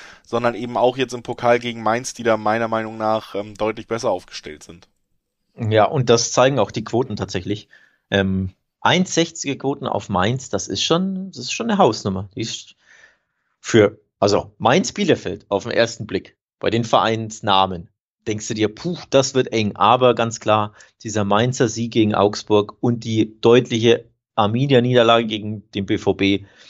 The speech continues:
Speaker 2: machen sich sehr, sehr bemerkbar in den Quoten, die, finde ich, sehr klar für Mainz sprechen. Und das auch nicht unbedingt unverdient. Also kann man schon nachvollziehen, warum es nur eine eins sechs gibt auf den Heimsieg, oder?
Speaker 1: Ja, also ich glaube auch, dass Mainz hier tatsächlich schon als relativ hoher Favorit eingeschätzt werden kann, weil, wie gesagt,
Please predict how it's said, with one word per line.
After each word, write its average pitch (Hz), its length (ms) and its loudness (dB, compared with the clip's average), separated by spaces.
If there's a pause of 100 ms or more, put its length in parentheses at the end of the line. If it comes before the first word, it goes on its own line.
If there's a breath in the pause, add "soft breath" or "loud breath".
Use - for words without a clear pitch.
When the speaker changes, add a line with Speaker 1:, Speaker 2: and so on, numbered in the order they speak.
(140 soft breath)
Speaker 2:
machen 110 240 4
sich 110 220 -6
sehr, 139 340 6
sehr 180 200 6
bemerkbar 143 480 2
in 117 100 -2
den 113 100 -2
Quoten, 120 380 -4
die, 107 280 -8 (100)
finde 107 260 -8
ich, 104 120 -8
sehr 147 220 2
klar 190 260 0
für 127 180 0
Mainz 123 640 -2 (280)
sprechen. 127 640 0 (500)
Und 139 180 0
das 160 140 4
auch 185 300 4
nicht 190 240 -4
unbedingt 185 500 -2
unverdient. 104 580 -4
Also 101 220 -4
kann 117 200 0
man 170 160 0
schon 175 160 -6
nachvollziehen, 110 520 -4
warum 104 200 0
es - 140 -6
nur 117 200 4
eine 107 180 2
eins 101 240 -2
sechs - 260 -2
gibt - 200 -4
auf 95 140 2
den 98 240 -2
Heimsieg, 95 360 0
oder? 147 300 4 (840 loud breath)
Speaker 1:
Ja, 131 140 0
also 135 180 -2
ich 135 120 -6
glaube 160 200 0
auch, 180 100 0
dass 156 160 -10
Mainz 127 200 -4
hier 131 140 -4
tatsächlich 123 580 -10
schon 135 240 -10
als 127 180 -10
relativ 131 340 -8
hoher 135 180 -6
Favorit 127 380 -12
eingeschätzt 131 520 -8
werden 120 240 -4
kann, 131 240 -2
weil, 123 140 -2
wie 123 80 -8
gesagt, 117 280 0